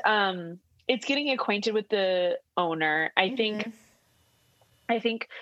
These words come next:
Speaker 1: some people that are more, I don't know how to say this, like, like, I talk a lot.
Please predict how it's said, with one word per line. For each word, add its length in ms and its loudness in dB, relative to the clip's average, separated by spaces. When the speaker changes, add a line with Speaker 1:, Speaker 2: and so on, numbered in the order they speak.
Speaker 1:
some 300 2
people 1040 0
that 300 4
are 200 4
more, 920 2
I 80 -4
don't 160 -2
know 200 0
how 80 -2
to 100 0
say 220 -2
this, 300 -2
like, 300 0
like, 320 2
I 200 4
talk 360 0
a 60 2
lot. 200 0